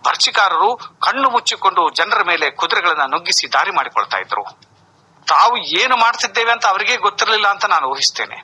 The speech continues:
ಎಲ್ಲವೂ ಭಯಂಕರ ಆಗಿತ್ತು. ಕುದುರೆ ಸವಾರರು, ಜನರು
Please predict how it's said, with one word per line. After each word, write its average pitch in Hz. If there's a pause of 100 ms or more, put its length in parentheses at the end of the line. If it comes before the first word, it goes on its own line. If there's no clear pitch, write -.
(440)
ಎಲ್ಲವೂ 240
ಭಯಂಕರ 170
ಆಗಿತ್ತು. 110 (440)
ಕುದುರೆ 233
ಸವಾರರು, 175
ಜನರು 196